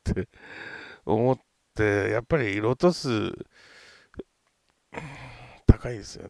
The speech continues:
た-、いつもと同じようなロット数だと、買われちゃいますね。振幅が激しいのでね、ヒゲが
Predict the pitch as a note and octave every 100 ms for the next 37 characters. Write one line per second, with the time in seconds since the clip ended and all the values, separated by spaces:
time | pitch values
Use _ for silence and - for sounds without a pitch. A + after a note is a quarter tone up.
0 | - - - - - - C#3 E3 A2 G2
1 | G#2 A2+ B2 A#2+ G#2 G2+ G2+ F#2+ - G2+
2 | G2 F#2+ - - A2 - - _ _ _
3 | - - - - _ - - B2+ A#2+ -
4 | F#2 - - - F2+ - - - _ _
5 | _ _ _ _ _ _ _ _ _ _
6 | _ _ - - - - - _ - -
7 | C#3+ - C#3 A#2+ A2 G#2 A#2+ - E2+ D#2+
8 | - - - - _ _ _ _ _ _
9 | - B2 A2 A#2+